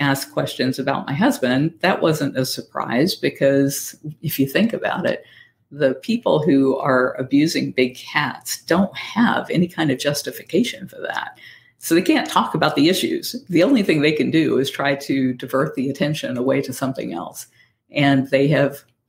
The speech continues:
for all of these years, used the tragedy in my family to say, "Did you know that she killed her husband and fed him to the tigers?" And now they've forgotten all about protecting animals. They're just like, "Oh my gosh, that's such an exciting story. Tell me more."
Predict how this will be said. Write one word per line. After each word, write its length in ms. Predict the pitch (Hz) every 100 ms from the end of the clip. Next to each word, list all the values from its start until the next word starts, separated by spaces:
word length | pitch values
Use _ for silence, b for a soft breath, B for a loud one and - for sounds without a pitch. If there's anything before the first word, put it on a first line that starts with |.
| _ _
for 340 | 147 147 -
all 200 | 180 285
of 120 | -
these 300 | 107 117 123
years, 400 | 107 117 127 185 - b b -
used 640 | 139 151 147 147 156 156
the 360 | 143 135 127 127 -
tragedy 720 | - - 143 185 123 - 123
in 140 | 131
my 160 | 123 123
family 760 | 123 147 269 127 - 120 151 - b b
to 160 | - 151
say, 560 | - 143 135 131 131 B B B -
"Did 240 | 123 -
you 140 | 151
know 220 | 214 127 117
that 120 | -
she 220 | - -
killed 360 | - - 139 139
her 140 | 87
husband 440 | - - 127 220 240
and 120 | 127
fed 180 | 123 156
him 140 | 147
to 80 | 131
the 120 | 123
tigers?" 540 | 123 - 135 175 254 -
And 160 | 147 143
now 580 | 160 220 123 139 156 - _ _ _ _ -
they've 160 | 208
forgotten 400 | 240 147 131 -
all 180 | 131 143
about 300 | 120 147 180
protecting 440 | 131 127 - - 123
animals. 460 | 156 123 - 131 151
They're 140 | 151
just 220 | 147 135
like, 200 | - 123 -
"Oh 120 | 170
my 140 | 113
gosh, 360 | 120 - - -
that's 260 | 131 202 -
such 240 | 139 135
an 80 | 131
exciting 380 | 120 - 131 151
story. 340 | - 330 -
Tell 180 | - 135
me 120 | 147
more." 320 | 160 349 -